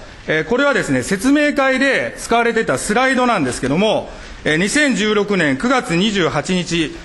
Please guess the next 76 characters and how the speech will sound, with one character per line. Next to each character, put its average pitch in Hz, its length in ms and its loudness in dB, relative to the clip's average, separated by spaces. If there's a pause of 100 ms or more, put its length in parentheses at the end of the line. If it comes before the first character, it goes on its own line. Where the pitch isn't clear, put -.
(180)
元 262 260 2
特 190 180 -2
許 247 140 0
庁 180 180 0
長 175 200 0
官、 156 240 0
現 233 240 2
在 175 180 2
発 165 200 -2
明 240 160 2
協 233 160 0
会 147 180 0
副 - 120 -10
会 214 200 2
長 165 160 0
の 135 80 0
中 214 240 0
島 247 180 2
誠 233 320 0
氏 170 140 -2
に 180 200 -2 (280)
ジ 160 80 0
ャ - 20 0
パ 226 160 2
ン 247 60 0
ラ 247 80 2
イ 214 40 0
フ 165 100 -2
顧 202 120 -2
問 214 180 2
に 127 120 2
就 220 180 0
任 277 160 4
し 269 80 -4
て 254 100 0
い 240 40 -2
た 240 100 2
だ 233 80 2
き 226 80 -2
ま 220 120 0
し - 40 -8
た。 120 120 -4 (260)
こ 233 80 2
う 254 80 2
い - 20 4
う 247 40 2
ふ - 20 2
う - 20 0
に 202 80 0
書 151 100 -2
か 139 80 0
れ 117 60 -4
て 98 80 -12
る 90 60 -12
ん 95 40 -12
で 95 60 -14
す。 - 100 -18 (440)
で、 180 80 0
こ 294 220 2
う 320 40 2
い 330 120 4
う 320 40 4
よ 330 140 2
う 294 40 2
な 170 120 2
で 131 80 -2
す - 80 -8
ね、 135 160 0
ス 208 140 -4
ラ 262 180 2
イ 269 40 0
ド 269 100 0
が 254 100 2
で 156 100 0
す - 80 -8
ね、 135 340 0